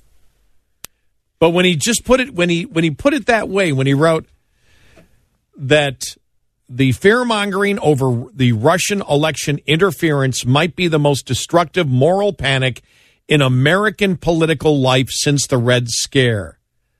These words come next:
Then again, to be fair, those who prosecuted the post-war hunt for communists had the decency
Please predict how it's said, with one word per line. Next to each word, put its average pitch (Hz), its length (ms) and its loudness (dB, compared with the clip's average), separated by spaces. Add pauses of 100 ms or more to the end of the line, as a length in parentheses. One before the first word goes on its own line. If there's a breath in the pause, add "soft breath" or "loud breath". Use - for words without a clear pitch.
(400)
Then 147 160 2
again, 156 300 0
to 147 120 0
be 143 140 2
fair, 180 400 0
those 170 280 -2
who 135 120 -2
prosecuted 208 840 0
the 147 80 0
post-war 151 640 0
hunt 180 340 -2 (320 soft breath)
for 151 160 2
communists 175 640 0
had 175 140 0
the 185 80 0
decency 202 760 0